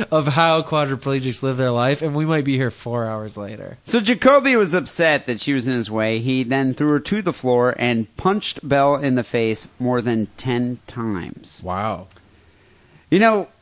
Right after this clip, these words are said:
Speaker 1: Takes
Speaker 2: it
Speaker 1: a big man to beat up on a <laughs> quadriplegic woman.
Speaker 2: Exactly. I think this is en-, entirely, his actions were entirely unwarranted. Um, he could have just picked her up and put her in the closet.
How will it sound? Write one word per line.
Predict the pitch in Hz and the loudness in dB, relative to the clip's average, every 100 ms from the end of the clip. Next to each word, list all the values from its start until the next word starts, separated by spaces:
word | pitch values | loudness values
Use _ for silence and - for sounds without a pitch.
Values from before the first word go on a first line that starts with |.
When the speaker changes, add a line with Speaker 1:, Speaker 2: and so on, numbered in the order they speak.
| - | -4
Speaker 1:
Takes | 180 180 151 | 2 2 0
Speaker 2:
it | |
Speaker 1:
a | |
big | 123 151 135 | 0 0 0
man | 143 151 | -2 -2
to | 127 | -4
beat | 107 127 | -4 -2
up | 123 123 | -2 -2
on | 120 | -2
a | 131 | -2
<laughs> | |
quadriplegic | - 254 214 196 180 175 151 131 | 4 4 4 2 4 4 2 -4
woman. | 135 143 127 127 - | -2 -2 -4 -10 -2
Speaker 2:
Exactly. | 160 143 175 165 - 135 127 117 | 0 2 4 4 2 0 2 0
I | 123 | 0
think | 160 | 0
this | 156 135 | -2 -4
is | 135 | -2
en-, | 127 117 - | 0 -2 -2
entirely, | 123 113 - 165 151 131 | -4 -2 2 2 2 2
his | 143 | 2
actions | 160 160 147 131 | 2 0 0 0
were | 131 | 0
entirely | 117 - 147 147 117 101 | -2 -4 -2 -2 -2 -2
unwarranted. | 95 90 87 87 - 92 90 - | -2 -2 -2 -4 -4 -8 -6 -2
Um, | 101 98 | -2 0
he | 123 | -2
could | 139 | -2
have | 151 | -2
just | 143 - | -2 -2
picked | 151 - | -6 -2
her | |
up | 131 | -4
and | 120 | -4
put | 127 | -4
her | 120 | -4
in | 107 | -4
the | |
closet. | - 120 107 - | -2 -2 -2 -4